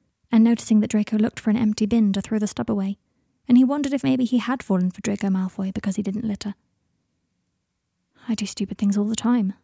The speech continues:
said Harry. Draco's mouth stretched into a tight smile. "Yes, well,"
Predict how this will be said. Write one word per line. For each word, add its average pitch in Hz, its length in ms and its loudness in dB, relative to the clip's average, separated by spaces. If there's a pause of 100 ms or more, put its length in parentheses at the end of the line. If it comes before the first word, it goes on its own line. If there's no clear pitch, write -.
(120)
said - 160 -14
Harry. 196 320 -6 (1300)
Draco's 196 400 -4
mouth 185 300 -2
stretched - 460 -8
into 196 160 -2
a 202 80 -6
tight 208 280 -8
smile. 196 460 -4 (1000)
"Yes, - 400 -8
well," 202 280 -4